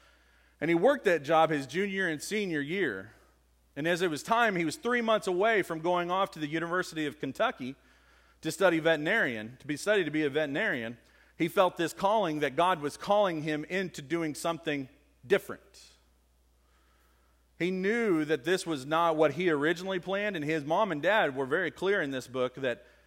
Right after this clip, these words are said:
they were very proud of him that he was going to study veterinarian, to be a veterinarian. But God called him on that night to be something very different, something that he had not even planned,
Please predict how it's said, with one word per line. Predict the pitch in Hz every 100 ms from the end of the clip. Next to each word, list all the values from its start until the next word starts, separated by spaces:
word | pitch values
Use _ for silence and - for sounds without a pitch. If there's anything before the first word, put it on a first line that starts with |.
| _ _
they | 143
were | 180
very | 139 196 156
proud | - 202 220
of | 170
him | 131 131 127
that | 127
he | 151
was | 139
going | 151 160 135
to |
study | - 175 180 127
veterinarian, | 127 127 131 147 104 104
to |
be | 123 131
a | 117
veterinarian. | 123 113 123 104 76 - _ _ _ _ _ _ _ _ -
But | 139
God | 175 -
called | - - 214 240 165
him | 139
on | 131 123
that | 113
night | 113 110 117
to | 139
be | 139 135
something | 160 151 143 127 110
very | 127 185 226
different, | 175 190 - 101 - - - - _ _ _ _ _ _
something | - 208 208 190
that | 156
he | 143 208
had | 156
not | 151 196
even | 196 160 139
planned, | 175 190 196